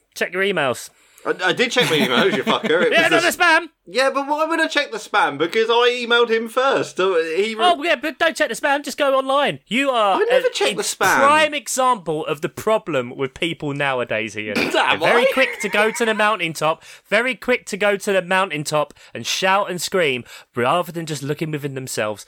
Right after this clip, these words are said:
Speaker 1: to find the true answers to what's going on.
Speaker 2: Well,
Speaker 1: Yeah, all right?
Speaker 2: I don't want to argue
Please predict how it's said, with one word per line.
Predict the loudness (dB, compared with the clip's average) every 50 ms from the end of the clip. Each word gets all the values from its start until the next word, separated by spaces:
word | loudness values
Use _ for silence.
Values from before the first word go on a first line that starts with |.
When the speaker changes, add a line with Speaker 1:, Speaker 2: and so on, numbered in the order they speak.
| -20 _ -14
Speaker 1:
to | -14 -8
find | -6 -4 -4 -4 -6 -8
the | -10
true | -8 -6 -6 -4 -4 -4
answers | -6 -8 -10 -12 -14 -16 -16 -18 -20 -18 -14
to | -10 -8
what's | -6 -6 -6 -6 -8
going | -8 -10 -8 -10 -10 -12
on. | -14 -14 -16 -18 _ _ _
Speaker 2:
Well, | -4 -2 -2 -2 -2 -2
Speaker 1:
Yeah, | -4 -6
all | -6 -6
right? | -6 -6 -8 -8 _
Speaker 2:
I | -8 -6
don't | -4 -2 -2 -2 -2
want | -2 0
to | 0 0
argue | 0 0 -2 -6 -12 -14 -14